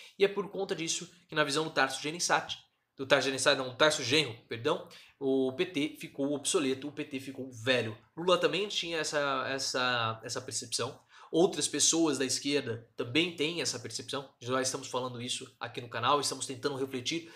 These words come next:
sobre como se conectar com esse no-, com esse novo trabalhador, com essa nova classe social, com essa nova classe de trabalho que acabou surgindo.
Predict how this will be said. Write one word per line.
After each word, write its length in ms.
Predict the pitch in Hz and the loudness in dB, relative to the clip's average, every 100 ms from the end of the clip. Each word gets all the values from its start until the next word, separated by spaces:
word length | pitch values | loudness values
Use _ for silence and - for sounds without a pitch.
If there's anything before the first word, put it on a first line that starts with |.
| - | -14
sobre 200 | - 143 135 - | -8 -6 -6 0
como 240 | 175 175 | 2 4
se 140 | - | 2
conectar 580 | - 143 139 - 143 151 | 0 -4 -6 0 0 0
com 60 | 139 | -2
esse 160 | 135 | -4
no-, 580 | 135 135 139 160 185 175 | -4 -8 -2 6 8 8
com 80 | - | 4
esse 160 | 147 143 | -4 -4
novo 240 | 151 165 | -4 -2
trabalhador, 560 | 147 127 123 120 156 175 | 0 0 -2 -2 -4 -2
com 100 | 151 | -2
essa 160 | 143 | -2
nova 320 | 139 160 170 | 4 6 6
classe 400 | 147 143 143 139 | 4 4 6 4
social, 580 | 117 139 127 127 131 147 | -2 -4 -2 2 4 4
com 40 | 139 | 2
essa 160 | - | -4
nova 180 | 131 151 | -2 0
classe 400 | - 156 170 165 | 2 4 4 2
de 100 | 139 | -6
trabalho 360 | 135 123 127 123 | -6 -2 -2 -4
que 60 | |
acabou 240 | 123 120 123 | -8 -8 -8
surgindo. 420 | 156 - 135 | -8 -8 -10